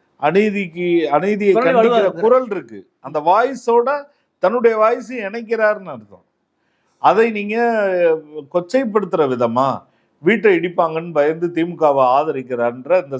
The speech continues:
Speaker 1: சங்கிதாசுகள் செய்யக்கூடிய, அஹ், ஒரு பொறாமை பிடிச்ச,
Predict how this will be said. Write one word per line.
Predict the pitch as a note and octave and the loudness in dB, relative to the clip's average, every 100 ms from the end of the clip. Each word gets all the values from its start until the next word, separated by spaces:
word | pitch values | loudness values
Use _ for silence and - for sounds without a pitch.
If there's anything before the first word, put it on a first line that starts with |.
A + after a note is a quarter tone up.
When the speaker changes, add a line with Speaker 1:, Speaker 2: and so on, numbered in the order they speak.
| C#3 | -8
Speaker 1:
சங்கிதாசுகள் | C#3+ F#3+ F3 D3+ C#3+ B2+ | -8 -4 -2 -2 -2 -12
செய்யக்கூடிய, | A#2 B2+ A#2+ A#2 A2 A2+ E3+ - _ _ _ _ | -10 -8 -8 -10 -12 -2 -2 -2 _ _ _ _
அஹ், | C#3 C3 B2+ B2 A#2+ A#2 A#2 A2+ A2 G#2+ G#2 _ E2+ G#2+ B2 | 2 4 4 4 4 4 4 2 -2 -4 -10 _ -14 -2 0
ஒரு | B2 A#2+ | 2 0
பொறாமை | A#2 D3 E3+ E3+ | 2 4 4 2
பிடிச்ச, | B2+ A#2+ F#2+ - - | -2 -4 -8 -8 -8